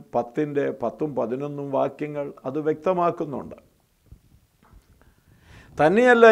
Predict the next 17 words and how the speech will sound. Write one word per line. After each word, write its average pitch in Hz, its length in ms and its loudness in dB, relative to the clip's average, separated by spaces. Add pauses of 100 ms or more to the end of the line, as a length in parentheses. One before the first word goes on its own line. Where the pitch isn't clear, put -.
(160)
എബ്രായ 214 340 6 (120)
ലേഖനം 202 440 4
പന്ത്രണ്ടിൻ്റെ 196 640 2 (120)
രണ്ട് 160 220 2 (120)
വായിക്കുമ്പോൾ, 196 600 2 (160)
യേശു 196 280 4 (180)
തൻ്റെ 180 240 2 (120)
മുൻപിലുള്ള 190 560 2 (200)
സന്തോഷം 220 800 8 (140)
ഓർത്ത്, 208 380 2 (1120)
ഏ, - 20 2 (680)
അപമാനം 214 640 6
അലക്ഷ്യമാക്കി 196 760 2 (100)
ക്രൂശിനെ 220 500 0 (180)
സഹിച്ചെന്നല്ലേ 180 840 0 (100)
വായിക്കുന്നത്? 87 640 -8 (260)
സന്തോഷത്തോടാണ് 185 1000 -2